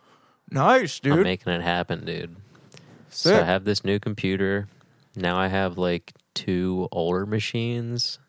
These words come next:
Speaker 2: that I'm gonna, like, make into one good one to be the
Speaker 1: Mm-hmm.
Speaker 2: studio P C when we're back up and running.
Speaker 1: Nice. That is so necessary.
Speaker 2: Yeah.
Speaker 1: Yes.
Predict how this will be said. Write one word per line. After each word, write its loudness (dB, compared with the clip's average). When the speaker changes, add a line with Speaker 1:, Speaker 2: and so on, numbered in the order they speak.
Speaker 2:
that 0
I'm -4
gonna, 0
like, 0
make -4
into -4
one -4
good -2
one -4
to 0
be -2
the -4
Speaker 1:
Mm-hmm. 0
Speaker 2:
studio -2
P -2
C -6
when -4
we're -2
back -4
up -2
and -2
running. -4
Speaker 1:
Nice. -2
That 4
is 4
so 4
necessary. 0
Speaker 2:
Yeah. -4
Speaker 1:
Yes. 0